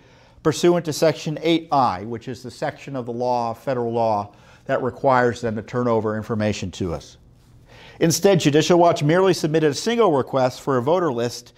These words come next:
containing and compelling the same information, compiling the same information about the thousands of voters in Montgomery County.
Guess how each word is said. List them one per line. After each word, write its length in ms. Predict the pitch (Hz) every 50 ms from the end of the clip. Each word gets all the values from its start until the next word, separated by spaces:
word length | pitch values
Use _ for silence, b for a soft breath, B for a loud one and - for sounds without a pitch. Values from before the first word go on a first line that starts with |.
| b b b b b
containing 500 | - 156 139 - 160 175 190 185 180 175
and 100 | 165 156
compelling 500 | - 151 139 151 175 170 165 160 151 147
the 80 | 139 127
same 360 | - - 240 247 254 247 226
information, 720 | 196 160 - - 127 113 107 95 87 - - - 101 120 - _ _ _ _ -
compiling 580 | - 120 - 170 190 208 202 160 127 120 113
the 80 | 117 110
same 300 | - - 202 226 226 202
information 720 | 175 - - 131 123 123 117 113 117 - 131 139 131 b b b b b b b b b b b
about 280 | - 139 160 170 165
the 80 | 160 147
thousands 480 | - 160 165 175 185 170 175 165 151 160
of 80 | 143
voters 320 | 143 151 151 147 147 131 143
in 80 | 147
Montgomery 440 | 147 143 139 160 147 143 143 147 147
County. 460 | 135 - 170 175 165 147 104 82 76